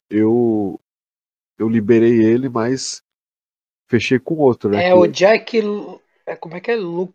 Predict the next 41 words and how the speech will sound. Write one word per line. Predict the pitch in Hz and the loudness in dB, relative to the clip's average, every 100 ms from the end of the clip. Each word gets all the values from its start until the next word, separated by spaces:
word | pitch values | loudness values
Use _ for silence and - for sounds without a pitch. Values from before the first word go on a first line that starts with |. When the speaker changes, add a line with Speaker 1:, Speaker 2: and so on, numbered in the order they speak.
| - | -6
Speaker 2:
Clay, | 170 190 170 | -2 -2 -2
aqui, | 135 - 180 | -10 -14 -14
Lu | 143 165 165 _ - | -12 -12 -14 _ -16
Clay. | 175 175 - _ _ _ _ _ _ - | -14 -14 -18 _ _ _ _ _ _ -8
Jack | 165 196 - | -4 -4 0
Lu | 202 | -2
Clay. | 190 147 139 - | -2 -12 -14 -12
Aí, | 175 233 175 | -2 2 2
ó, | 147 - | 0 -6
aqui | 180 - 190 | -12 -10 -4
tá | 208 | -4
como | - 226 | -2 -2
taxista, | 226 254 254 - - 196 - 156 | -2 -4 -4 -8 -12 -12 -12 -14
tá | 156 | -12
vendo? | 151 240 - _ _ _ 90 | -10 -10 -14 _ _ _ 0
Speaker 1:
Aí, | 92 | 2
ó, | 80 | 0
taxista. | - - - 101 - _ - _ _ _ _ _ _ _ | -8 -12 -10 -10 -12 _ -20 _ _ _ _ _ _ _
Mas, | - 104 | -4 -4
porra, | - 135 104 | -2 -4 2
cara, | 117 120 | 2 2
ele | 117 | 0
fechou | - 131 - 170 | 0 -2 0 -4
um | |
contrato | - 151 156 156 - | -4 -4 -2 -2 -4
com | 151 143 | -8 -8
um | 127 107 | -8 -6
novo, | 110 139 214 247 247 - | 0 4 2 0 -10 -4
que | 151 | 2
é | |
o | 147 | 2
mesmo, | 107 117 160 131 113 107 | 4 6 6 4 -2 -8
que | 110 | -6
é | |
a | |
mesma | 113 135 | -2 -2
pessoa, | - 113 - 110 123 147 107 | -2 -4 -2 0 2 2 0
só | - 120 | -4 -4
uma | 120 | -4
personalidade | - - 117 113 113 110 | -6 -8 -4 -2 -2 -4
diferente. | 110 107 90 104 127 | -6 -8 -6 -8 -10